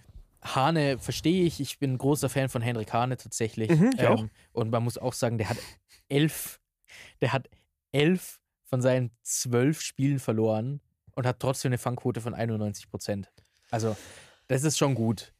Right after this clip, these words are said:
Speaker 2: Ja,
Speaker 1: Ähm,
Speaker 2: ja, ich, voll.
Speaker 1: Und auch Jenicke bringt seine Leistung ja aktuell. Aber ich, ich sehe deinen Punkt schon, äh, dass man, ja, man kann ja vielleicht auch mal mit einem Conti gehen oder was auch immer. Ähm,
Speaker 2: Ja, auch so. Es gibt doch auch, also dieses, äh,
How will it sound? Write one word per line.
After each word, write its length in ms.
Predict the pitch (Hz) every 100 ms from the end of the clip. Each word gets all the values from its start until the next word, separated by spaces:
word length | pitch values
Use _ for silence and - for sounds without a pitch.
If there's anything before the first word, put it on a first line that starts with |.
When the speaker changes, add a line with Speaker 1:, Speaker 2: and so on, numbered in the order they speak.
| _ -
Speaker 2:
Ja, 80 | -
Speaker 1:
Ähm, 160 | 156 208
Speaker 2:
ja, 240 | 240 170 - -
ich, 120 | - _ - -
voll. 260 | - 165 - _ _ _ -
Speaker 1:
Und 160 | 131
auch 140 | 139 120
Jenicke 400 | 135 170 - 123
bringt 240 | 110 110
seine 240 | 113 107 104
Leistung 420 | 101 107 - 104
ja 140 | 98
aktuell. 420 | 78 - 98 101
Aber 280 | - 110 117
ich, 180 | 101 - 139
ich 140 | -
sehe 160 | 135 143
deinen 200 | 139 127
Punkt 280 | - 135 -
schon, 260 | 120 135 - - _
äh, 260 | - 117 117
dass 200 | 120 -
man, 300 | 120 113 - - - _ _ _ _ _ _ _
ja, 240 | 98 101 123
man 120 | 107
kann 160 | - 123
ja 60 |
vielleicht 200 | 117 117
auch 60 | 98
mal 100 | 110
mit 140 | 107
einem 80 | 107
Conti 280 | 110 113 117
gehen 200 | 101 98
oder 160 | 92 98
was 120 | 101
auch 100 | 98
immer. 240 | 101 110 - _ _ _ - - -
Ähm, 60 | 101
Speaker 2:
Ja, 180 | 95 139
auch 160 | -
so. 360 | - - - 147
Es 100 | 139
gibt 180 | 147 -
doch 140 | -
auch, 180 | - - - - - _
also 180 | - 127
dieses, 380 | 120 135 127
äh, 60 | 131